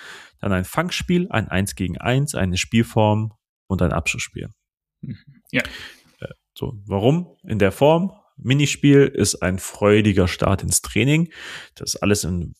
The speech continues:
Speaker 1: in Wettkampfform noch gedacht, weil die Kids kommen, weil sie eben Bock haben, äh, irgendwie zu,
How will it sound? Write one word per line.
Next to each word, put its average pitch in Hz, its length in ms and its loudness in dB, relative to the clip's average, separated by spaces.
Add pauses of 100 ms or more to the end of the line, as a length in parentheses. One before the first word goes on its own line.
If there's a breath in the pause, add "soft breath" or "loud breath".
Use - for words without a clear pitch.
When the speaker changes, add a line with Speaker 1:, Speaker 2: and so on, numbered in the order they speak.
(180)
Speaker 1:
in 90 140 -8
Wettkampfform 127 680 0
noch 120 180 0
gedacht, 123 460 -2
weil 90 120 -2
die 87 140 -10 (360)
Kids - 280 -4
kommen, 123 320 -2
weil 101 160 4
sie 98 120 2
eben 92 240 0
Bock - 300 -2
haben, 113 480 0 (200)
äh, 80 220 -6 (240)
irgendwie 95 320 0
zu, 92 340 -6